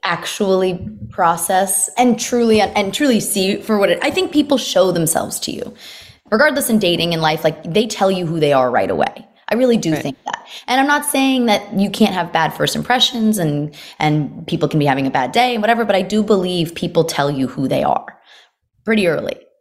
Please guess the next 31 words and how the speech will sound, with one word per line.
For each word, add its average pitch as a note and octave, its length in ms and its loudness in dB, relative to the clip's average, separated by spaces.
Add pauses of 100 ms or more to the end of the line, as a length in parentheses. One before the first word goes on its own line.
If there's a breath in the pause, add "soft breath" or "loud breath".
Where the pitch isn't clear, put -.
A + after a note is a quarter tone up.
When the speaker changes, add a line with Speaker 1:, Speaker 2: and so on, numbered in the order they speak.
(140)
Speaker 1:
And E3+ 160 2
Speaker 2:
Right. D3+ 260 2
Speaker 1:
so - 220 -6
that F3+ 360 0
is D#3+ 180 0
a, C#3+ 300 4 (260)
uh, - 300 -2 (160)
that F3+ 220 0
is F3 160 -2
a, D3+ 580 0
that G3 140 2
is G#3+ 100 0
the G3 80 0
kind E3+ 340 -2
of D#3 120 -4
lie D3 320 2
that D3 120 2
I, C3+ 220 0
I E3 80 0
don't C#3 280 -2
think, A#2 360 -8 (280)
I D3+ 60 -10
don't C3+ 140 -2
know. C#3 180 -8 (360)
Personally, D3 520 -2
I, C#3+ 120 2
I, - 360 -4
I'm D3+ 100 -2
not D3 180 0
on - 140 -2
board. - 280 -4